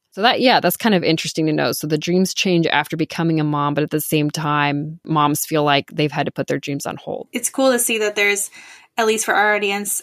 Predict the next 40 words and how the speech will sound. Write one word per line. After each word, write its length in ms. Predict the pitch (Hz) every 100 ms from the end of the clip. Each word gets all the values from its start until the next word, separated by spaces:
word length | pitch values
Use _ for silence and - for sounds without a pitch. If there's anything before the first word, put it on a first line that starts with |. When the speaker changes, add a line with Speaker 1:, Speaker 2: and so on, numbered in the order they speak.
| -
Speaker 2:
a 200 | 220 202
somewhat 440 | 214 240 220 208 -
shared 340 | - - 214 202
experience. 840 | 202 - - 196 202 180 175 -
But 380 | - 175 - - _
as 160 | 226 214
I 80 | 208
mentioned 320 | 202 - 208
earlier, 320 | - 196 190
it's 160 | 180 -
such 160 | 208
a 80 | 208
life-changing 720 | 190 185 185 226 202 180 190
thing 240 | 185 185 180
that 160 | 131
it's 160 | - -
not 180 | 185 -
surprising 640 | - 196 190 208 202 185
that 220 | 151 - - - - -
your 140 | 214
priorities 520 | 208 180 190 185 185
would 120 | -
shift 280 | - - -
either. 360 | - - - 214
So 320 | - 202 220 _ _ _ _ -
Speaker 1:
I 80 | 208
just 200 | 254 -
wanted 260 | 330 302
to 420 | 220 196 180 170 -
run 320 | - 175 190 185
down 360 | 175 170 180
some 340 | - 165 156 170 _
what 220 | 180 170 -
I 400 | 156 156 160 160
call 400 | - 165 147 151
facts 680 | - - 139 151 - - -
of 200 | 185 170
having 340 | 170 165 165
children. 520 | - 120 165 202 302
<laughs> 60 | 370